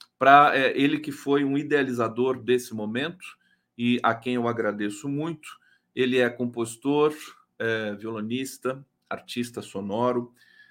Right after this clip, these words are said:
mestre em estudos contemporâneos das artes, integra o coletivo Filhos e Netos, Memória, Verdade e Justiça, é neto de Mário Alves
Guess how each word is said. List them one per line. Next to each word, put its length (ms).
mestre 380
em 20
estudos 340
contemporâneos 840
das 260
artes, 680
integra 420
o 60
coletivo 760
Filhos 500
e 60
Netos, 540
Memória, 420
Verdade 420
e 40
Justiça, 720
é 80
neto 340
de 160
Mário 760
Alves 540